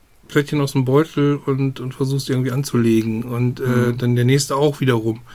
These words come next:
Speaker 1: Äh, das hat doch nichts mit Drafting zu tun.
Speaker 2: Das ist bloß, dass die Auswahl eingeschränkt wird, ne? Ja,
Speaker 1: Oder
Speaker 2: stimmt schon.
Speaker 1: Kerala hatten wir ja auch schon, ähm, wo, wo du auch so Blätt-, Plättchen anlegst
Speaker 2: Stimmt,
Speaker 1: und im,
Speaker 2: ja.
Speaker 1: am Anfang hast du ja eine Auswahl.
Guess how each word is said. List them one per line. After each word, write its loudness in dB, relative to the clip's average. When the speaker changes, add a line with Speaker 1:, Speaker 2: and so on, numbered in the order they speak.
Speaker 1:
Äh, 0
das -2
hat -4
doch 2
nichts 0
mit -4
Drafting -4
zu -16
tun. -8
Speaker 2:
Das -6
ist -8
bloß, 2
dass -2
die 0
Auswahl -2
eingeschränkt -6
wird, -8
ne? -6
Ja, -4
Speaker 1:
Oder 4
Speaker 2:
stimmt -4
schon. 4
Speaker 1:
Kerala 2
hatten -4
wir -2
ja -4
auch -4
schon, 0
ähm, 0
wo, -2
wo -6
du -6
auch -6
so -2
Blätt-, 0
Plättchen -4
anlegst 0
Speaker 2:
Stimmt, 0
Speaker 1:
und 0
im, 2
Speaker 2:
ja. -2
Speaker 1:
am -2
Anfang 0
hast -4
du 0
ja 0
eine 0
Auswahl. 0